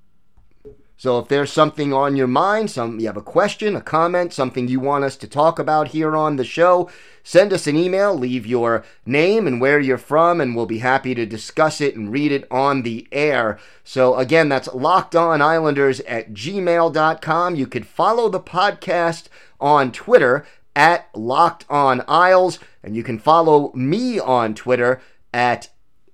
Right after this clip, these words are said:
Ice Wars, N Y R V S N Y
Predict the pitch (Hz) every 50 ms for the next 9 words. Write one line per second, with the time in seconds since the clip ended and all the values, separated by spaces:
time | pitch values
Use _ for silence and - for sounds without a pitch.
0 | _ - _ - 170 208 226 214 - 151 143 135 127 117 107 104 98 - - 160
1 | 175 180 175 165 160 156 151 147 - 139 151 156 160 160 160 165 165 165 - -
2 | - - - 120 107 147 180 185 170 160 160 156 - - - - - 147 151 156
3 | 156 147 139 135 131 120 117 113